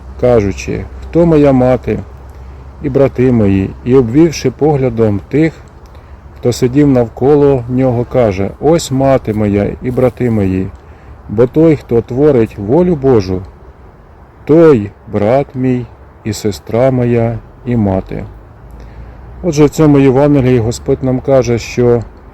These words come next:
усі гріхи можуть бути, бути прощені, якщо людина кається. Але найбільший гріх — це відкинути Духа Святого. Бо тоді ми самі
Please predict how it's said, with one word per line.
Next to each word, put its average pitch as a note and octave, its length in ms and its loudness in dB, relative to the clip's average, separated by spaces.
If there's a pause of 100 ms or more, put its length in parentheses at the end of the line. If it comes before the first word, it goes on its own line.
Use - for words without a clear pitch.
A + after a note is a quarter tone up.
(540)
усі D3 420 0
гріхи C3+ 420 2
можуть C3 380 2
бути, A#2+ 320 -4 (100)
бути B2 260 0
прощені, A2 720 -2 (520)
якщо G#2+ 300 -4
людина B2+ 340 0
кається. G2+ 680 -2 (680)
Але B2 200 2
найбільший C#3 560 2
гріх — C#3+ 340 2 (580)
це C#3+ 220 2
відкинути D3 600 0
Духа B2+ 360 -2
Святого. G#2 600 -2 (600)
Бо B2 120 0
тоді D3 320 2
ми D3 120 4
самі C#3 520 2